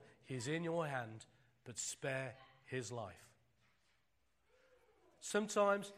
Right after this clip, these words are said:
there is sickness that comes on the body as Christians.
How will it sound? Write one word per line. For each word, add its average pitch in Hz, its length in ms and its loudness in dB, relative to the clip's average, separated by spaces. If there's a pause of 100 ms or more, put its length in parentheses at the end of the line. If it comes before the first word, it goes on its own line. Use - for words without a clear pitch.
(120)
there 160 160 4
is 139 140 -2
sickness - 600 -2 (180)
that - 140 -8
comes 160 260 0
on 165 120 0
the 165 60 2
body 139 340 0 (960)
as 151 160 -2
Christians. - 600 -8